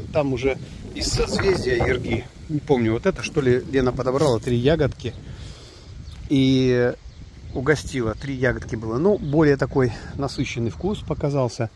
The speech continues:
Вот. Но это вот у нас растёт уже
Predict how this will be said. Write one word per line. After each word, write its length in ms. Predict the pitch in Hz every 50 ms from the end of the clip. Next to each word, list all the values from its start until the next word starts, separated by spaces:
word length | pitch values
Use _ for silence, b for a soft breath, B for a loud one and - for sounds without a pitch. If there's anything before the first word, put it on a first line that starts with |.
| B B B B B B B B B B B B B B - - - - - - - -
Вот. 240 | 117 101 101 -
Но 160 | - 131 180 220
это 160 | 220 220 202
вот 180 | 156 135 -
у 40 | 123
нас 240 | 127 156 156 - -
растёт 420 | 120 117 - - 139 143 - - - - -
уже 300 | 117 104 110 123 135